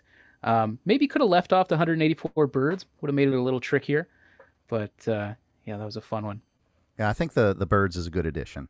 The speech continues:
Speaker 2: I do.
Speaker 1: All right, number four. Uh, this was a fun one to put together.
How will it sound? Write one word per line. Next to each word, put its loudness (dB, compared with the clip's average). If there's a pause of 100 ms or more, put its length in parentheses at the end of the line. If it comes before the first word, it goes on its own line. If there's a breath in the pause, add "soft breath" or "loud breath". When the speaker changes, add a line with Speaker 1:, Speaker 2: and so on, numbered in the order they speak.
(220)
Speaker 2:
I -4
do. -6 (640)
Speaker 1:
All -10
right, -8
number 0
four. 2 (160)
Uh, -2
this -4
was -6
a -8
fun -2
one -4
to -8
put -4
together. -4